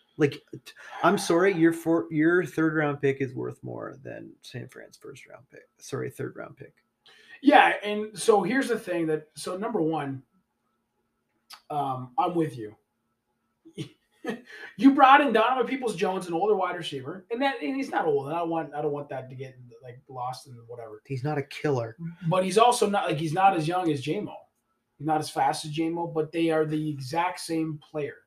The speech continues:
Speaker 2: They are a deep threat player.
Speaker 1: Yeah.
Speaker 2: Now, D P J can catch the ball in space, in traffic, more than J Mo. Uh, D P J can run more routes.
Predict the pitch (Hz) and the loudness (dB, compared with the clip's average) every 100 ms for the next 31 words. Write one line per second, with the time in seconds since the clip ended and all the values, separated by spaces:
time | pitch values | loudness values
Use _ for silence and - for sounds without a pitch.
0 | - 165 170 170 156 131 - 185 196 - | -6 -2 0 0 -2 -6 -10 -10 -10 -4
1 | 165 - - - 131 - _ 139 196 143 | -4 -4 -10 -12 -12 -12 _ 0 4 2
2 | 110 - _ _ _ _ _ _ _ _ | 0 -10 _ _ _ _ _ _ _ _
3 | _ _ 139 247 262 269 180 147 214 233 | _ _ 0 4 4 4 2 8 8 8
4 | 147 135 180 - _ _ _ _ _ _ | 2 -2 -6 -12 _ _ _ _ _ _
5 | _ _ _ _ _ _ _ _ - 156 | _ _ _ _ _ _ _ _ -14 -8
6 | 170 151 - 160 147 156 139 139 - _ | -6 -4 -4 -2 0 2 2 -2 -10 _
7 | _ _ _ _ 190 208 202 - 185 190 | _ _ _ _ -6 -4 -4 -4 -4 -4
8 | 190 156 143 - 170 165 170 170 151 - | -4 -6 -6 -2 2 2 0 -6 -8 -10
9 | 170 165 160 151 139 135 127 143 170 - | -2 0 0 0 -2 -4 -6 -6 -8 -16
10 | _ _ _ _ _ _ _ 156 156 147 | _ _ _ _ _ _ _ 0 2 0
11 | 147 190 185 156 170 165 160 156 156 160 | -4 -8 -6 -4 -2 -2 0 0 0 0
12 | 165 - 165 - _ 165 170 160 139 139 | -4 -10 -20 -20 _ -8 -2 0 2 0
13 | 190 - - | -2 -8 -12